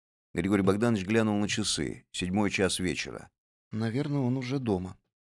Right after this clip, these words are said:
Подсказал милиционеру Яков Арнаутский. Откладывать на завтра взятие возможного убийцы не было никакой причины, да и желания.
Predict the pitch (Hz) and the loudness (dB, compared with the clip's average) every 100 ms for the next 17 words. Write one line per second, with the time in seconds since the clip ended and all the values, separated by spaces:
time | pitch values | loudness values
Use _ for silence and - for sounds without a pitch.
0 | _ _ _ _ 98 - 104 98 98 92 | _ _ _ _ -2 2 4 6 6 6
1 | 90 - 101 120 107 92 90 87 95 90 | 2 2 2 2 2 2 2 0 0 2
2 | 92 82 - - 64 - _ _ _ _ | 2 2 0 -4 -10 -16 _ _ _ _
3 | - - 170 151 151 139 131 135 - 101 | 0 4 2 4 2 2 4 4 4 0
4 | 101 113 110 101 98 107 113 117 101 104 | 2 2 2 2 0 0 0 2 2 2
5 | 104 - 107 127 - - 78 - - 127 | 0 0 0 2 2 -2 -6 -10 0 4
6 | 123 117 117 107 123 113 110 - 117 107 | 4 4 2 0 0 0 0 0 0 2
7 | 113 104 117 127 82 60 - | 0 0 2 0 0 -4 -14